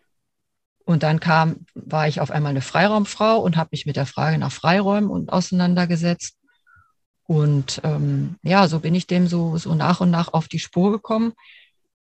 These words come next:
Und dann hatte ich mir, ähm, und ich hatte immer dieses Gefühl, ich brauche noch so einen Seelenort. Genau, das war einer dieser Momente. Also ich bin immer diesem Gef-, inneren Gefühl gefolgt,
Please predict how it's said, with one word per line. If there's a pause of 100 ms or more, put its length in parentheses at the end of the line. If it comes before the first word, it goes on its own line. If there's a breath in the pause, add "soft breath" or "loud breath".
Und
dann
hatte
ich
mir, (160)
ähm, (180)
und
ich
hatte
immer
dieses
Gefühl,
ich
brauche
noch
so
einen
Seelenort.
Genau,
das
war
einer
dieser
Momente.
Also
ich
bin
immer
diesem
Gef-,
inneren
Gefühl
gefolgt,